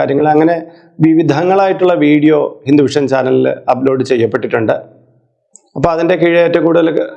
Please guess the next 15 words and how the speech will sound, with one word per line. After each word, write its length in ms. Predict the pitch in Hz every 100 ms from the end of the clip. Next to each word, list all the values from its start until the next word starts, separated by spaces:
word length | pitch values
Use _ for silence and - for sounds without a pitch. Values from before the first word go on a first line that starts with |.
| -
കമന്റ് 320 | 151 156 156 160 160 -
വന്നത് 340 | 147 156 156 131 - - 151
ഈ 20 | 151 - _ -
അബദ്ധങ്ങൾ 460 | 151 156 - 156 160 151
നമ്മുടെ 220 | 143 143 139
ജീവിതത്തിൽ 380 | 143 143 143 139 - - _ 135
വരുന്നതിനെക്കുറിച്ചൊന്ന് 760 | 127 135 135 131 127 143 135 127
പറഞ്ഞു 200 | 123 139
തന്നാൽ 240 | 127 123 - - - _ _ _ _ 156
അത്തരം 220 | 165 175
കാര്യങ്ങൾ 300 | 160 151 160 147
ചെയ്യാതിരുന്ന് 580 | 147 147 143 139 143 139 - - _ _ _ _ _ _ 139
അത്തരം 300 | 139 160 165 151
ജീവിത 220 | 151 156 156
സന്ദർഭങ്ങളിൽ 680 | 143 135 135 131 147 147